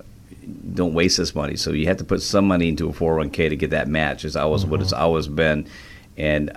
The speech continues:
Speaker 1: I guess my opinion of it is if they're not dedicated enough to put money into four oh one K themselves to get that match,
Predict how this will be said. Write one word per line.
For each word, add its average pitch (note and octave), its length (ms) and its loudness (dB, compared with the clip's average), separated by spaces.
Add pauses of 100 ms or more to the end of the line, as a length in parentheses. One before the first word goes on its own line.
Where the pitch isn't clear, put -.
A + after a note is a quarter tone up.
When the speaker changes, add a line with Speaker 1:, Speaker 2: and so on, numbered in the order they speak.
Speaker 1:
I E2+ 120 -2
guess E2+ 460 0
my E2 260 0
opinion D#2+ 440 2
of D2 160 -2
it D#2 180 0
is D2 220 -4
if D2+ 180 -6
they're F2 140 0
not E2+ 360 2
dedicated D#2+ 580 0
enough D2+ 340 -2
to D2 80 -6
put - 180 -2
money D#2 320 0
into - 640 -8
four E2 240 0
oh D#2 40 2
one D2+ 160 0
K E2 180 0
themselves D#2 420 -2
to E2 80 -4
get E2 160 0
that E2+ 140 2
match, E2 360 0